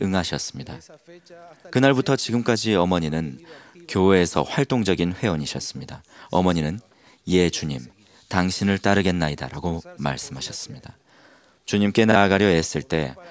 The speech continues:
여러분은 신체적이든 영적, 영적이든 인생의 짐을 덜 수 있는 힘과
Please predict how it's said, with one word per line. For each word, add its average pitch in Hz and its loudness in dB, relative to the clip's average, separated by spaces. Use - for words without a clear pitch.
여러분은 117 4
신체적이든 131 0
영적, 92 0
영적이든 80 -6
인생의 110 2
짐을 131 2
덜 107 4
수 - -4
있는 107 0
힘과 104 -2